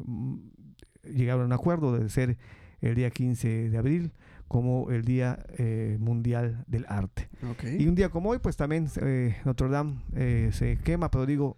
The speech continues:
Speaker 1: eh, el arte, los tiempos. Y fíjate que es significativo en este sentido, Maki. Eh, eh, estamos en un momento donde este planeta está, eh, plati-, está pidiendo que lo vienen a ver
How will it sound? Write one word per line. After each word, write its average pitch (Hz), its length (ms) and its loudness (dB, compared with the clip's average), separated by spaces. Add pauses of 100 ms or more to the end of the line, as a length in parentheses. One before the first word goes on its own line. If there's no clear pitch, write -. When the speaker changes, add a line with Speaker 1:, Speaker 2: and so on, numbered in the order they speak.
Speaker 1:
eh, 120 300 0
el 131 160 0
arte, 160 400 -2 (480)
los - 180 0
tiempos. 160 600 0 (520)
Y 147 80 2
fíjate 214 280 0
que 170 100 0
es 180 80 -2
significativo 147 640 0
en 131 80 0
este 139 160 -4
sentido, 123 680 0
Maki. 123 340 0
Eh, 113 540 0 (520)
eh, 127 320 0
estamos 151 320 0
en 135 80 2
un 147 80 2
momento 139 380 2
donde 117 420 0 (480)
este 135 260 0
planeta 127 640 0
está, 127 440 0 (320)
eh, 113 260 -2
plati-, 117 380 0
está 131 320 -2
pidiendo 131 580 0 (520)
que 131 160 2
lo 131 80 0
vienen 147 220 0
a 131 60 -2
ver 147 360 -2